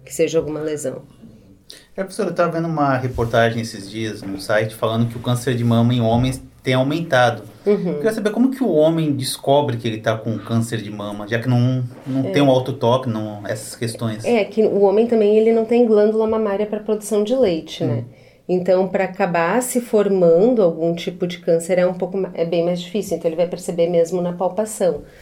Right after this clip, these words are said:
Speaker 1: O que a gente pensa que possa tá aumentando o câncer de mama nos homens é o abuso de hormônios hoje em dia, né?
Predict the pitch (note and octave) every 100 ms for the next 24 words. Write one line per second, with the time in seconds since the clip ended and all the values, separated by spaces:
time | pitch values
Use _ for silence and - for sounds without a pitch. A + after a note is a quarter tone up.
0 | - - - F3+ F3 F#3+ G3+ G#3 - G3+
1 | A3+ A#3 - - F3+ G#3 C4 B3 G#3 G3
2 | F3+ F3+ F3 F3+ F3 E3+ E3+ E3 D#3+ E3+
3 | F3 F3 E3 F3+ F#3 F#3 F#3+ G3 F3+ F#3+
4 | F#3 F#3+ G3+ G3+ F#3+ F#3+ G3+ D#3+ D3+ D#3+
5 | D3+ D3 C#3 C3+ C3